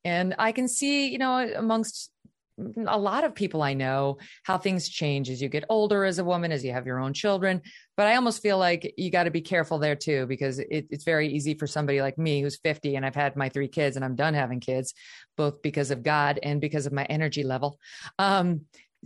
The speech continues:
telling a twenty-year-old, you know, what she should do. Like, that's, mm, we're not in the same position. Um,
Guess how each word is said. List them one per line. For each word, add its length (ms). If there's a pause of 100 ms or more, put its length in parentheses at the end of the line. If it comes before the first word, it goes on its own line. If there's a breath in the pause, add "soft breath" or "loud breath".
(120)
telling 340
a 60
twenty-year-old, 840
you 140
know, 140
what 140
she 200
should 180
do. 160
Like, 180
that's, 380
mm, 540
we're 220
not 160
in 60
the 60
same 240
position. 540 (640 loud breath)
Um, 480